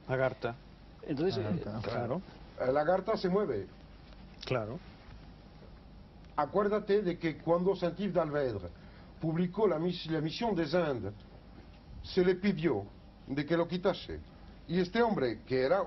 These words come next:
Speaker 4: un nulo, un cero, un infinitesimal, que se había casado con una señora que tenía un título para tener pasta y tranquilidad, pero que era un vehículo. No confundir nunca el teléfono con lo que se te dice el amigo
Speaker 1: Ujú.
Speaker 4: con el cual hablas.
Speaker 1: Ujú.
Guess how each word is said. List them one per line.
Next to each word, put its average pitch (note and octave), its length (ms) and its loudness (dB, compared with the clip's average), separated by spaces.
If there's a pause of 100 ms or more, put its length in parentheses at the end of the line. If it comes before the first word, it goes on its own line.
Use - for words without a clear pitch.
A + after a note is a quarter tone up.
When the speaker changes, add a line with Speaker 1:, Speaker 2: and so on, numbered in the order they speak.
Speaker 4:
un D#3 380 -2
nulo, F3+ 320 2
un E3 200 0
cero, C3 440 2 (320)
un E3 240 2
infinitesimal, E3+ 960 0 (400)
que D3 100 -2
se D3+ 100 2
había F3 160 4
casado E3 240 0
con E3+ 120 2
una D3 100 0
señora D3 420 2
que D#3+ 100 -2
tenía D#3+ 200 2
un D#3+ 140 0
título F#3 460 0 (300)
para C3+ 160 4
tener C#3 320 0
pasta F#3 300 2
y E3+ 80 2
tranquilidad, D#3+ 640 0 (580)
pero A#3 180 4
que B3 100 0
era B3 120 4
un A3 120 2
vehículo. F#3+ 520 0 (600)
No F#3+ 200 4
confundir F#3 360 0
nunca G#3+ 260 2
el F3+ 100 0
teléfono E3+ 540 0
con F3 120 0
lo D#3 100 0
que A#2+ 80 -6
se A#2 100 -6
te A2+ 120 -4
dice E3 380 -2
el D#3+ 100 0
amigo C3 260 0
Speaker 1:
Ujú. D#3+ 40 -4
Speaker 4:
con C3+ 160 -2
el G#2+ 80 -4
cual A#2 220 -2
hablas. F#3 280 0 (160)
Speaker 1:
Ujú. C3+ 240 -4